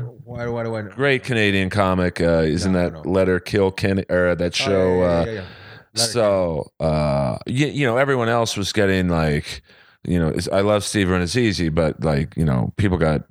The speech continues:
Speaker 2: him, and they're like, "Why didn't I get Steve? We know each other."
Speaker 1: Right.
Speaker 2: Like, "Can I get one easy matchup?"
Speaker 1: Right, right.
Speaker 2: Uh, so basically, Barry was like, "Well, you know,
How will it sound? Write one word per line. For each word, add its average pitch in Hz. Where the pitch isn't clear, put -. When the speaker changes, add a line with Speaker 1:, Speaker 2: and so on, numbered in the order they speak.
Speaker 2:
him, 92
and 80
they're 87
like, 87
"Why 123
didn't 113
I 135
get 107
Steve? 73
We 110
know 123
each -
other." -
Speaker 1:
Right. 104
Speaker 2:
Like, 82
"Can 95
I 107
get 113
one 95
easy 139
matchup?" 165
Speaker 1:
Right, 117
right. -
Speaker 2:
Uh, 57
so 135
basically, 117
Barry 98
was 80
like, 95
"Well, 151
you 127
know, 95